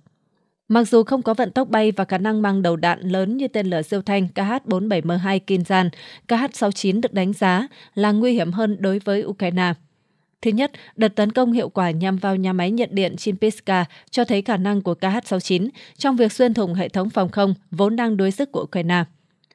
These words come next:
Thứ hai, được triển khai từ Su ba tư, Su ba lăm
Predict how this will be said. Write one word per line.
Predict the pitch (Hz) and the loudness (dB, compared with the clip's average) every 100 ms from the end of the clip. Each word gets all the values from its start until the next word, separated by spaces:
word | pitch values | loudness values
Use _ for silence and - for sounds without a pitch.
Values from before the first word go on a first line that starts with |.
| _ _ | _ _
Thứ | - | 0
hai, | 220 214 196 - - | 2 4 2 -2 2
được | 226 | 2
triển | 220 196 | 4 0
khai | 233 226 | 2 0
từ | 202 185 | 0 -2
Su | - 196 | 0 0
ba | 185 | 0
tư, | 185 196 180 | 2 0 0
Su | - 233 | 0 0
ba | 202 196 | 2 2
lăm | 196 | 2